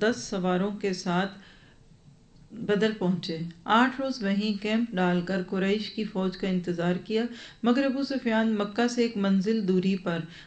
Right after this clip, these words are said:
बमुकाम जोहरान या असफान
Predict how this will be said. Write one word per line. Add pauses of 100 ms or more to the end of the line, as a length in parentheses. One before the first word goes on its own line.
(120)
बमुकाम
जोहरान
या (120)
असफान